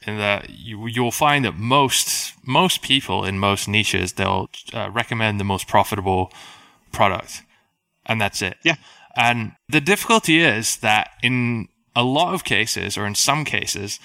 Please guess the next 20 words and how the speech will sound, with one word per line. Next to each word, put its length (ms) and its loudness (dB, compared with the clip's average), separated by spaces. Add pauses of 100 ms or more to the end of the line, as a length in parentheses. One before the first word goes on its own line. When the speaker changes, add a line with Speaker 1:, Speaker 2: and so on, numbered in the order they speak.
(500)
Speaker 1:
that 320 2
is 220 2
the 100 -2
best 460 0
business 320 0
decision 440 0
to 120 -8
make. 320 -4
They 100 -2
make 240 -2
more 240 2
money 480 2
consistently 840 0
over 220 -4
the 80 -2
long 260 2
term 420 -2
by 120 2
doing 300 -4
that, 200 -8